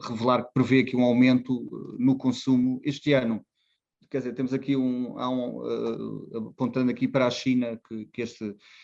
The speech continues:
que esta China e a, e a sua trajetória pós-covid poderiam aqui sustentar este aumento do consumo. Eh, estamos aqui um, um pouco, uns cortam, outros vão aumentar o consumo, eh, há previsões de aumento de consumo, mas a opep ti-,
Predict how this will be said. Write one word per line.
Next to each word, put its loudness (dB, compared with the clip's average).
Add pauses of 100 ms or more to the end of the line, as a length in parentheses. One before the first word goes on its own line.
(160)
que -10
esta -10
China 0
e -4
a, -8
e -8
a -6
sua -12
trajetória -4
pós-covid 2 (140)
poderiam -6
aqui -8
sustentar -2
este -4
aumento -2
do -12
consumo. -8 (420)
Eh, -2
estamos 4
aqui 4
um, 4
um 6
pouco, 0
uns 0
cortam, 0
outros -2
vão -4
aumentar 0
o -2
consumo, -2 (460)
eh, 0
há 4
previsões -4
de -4
aumento -2
de -20
consumo, -4
mas -4
a 2
opep -2
ti-, -6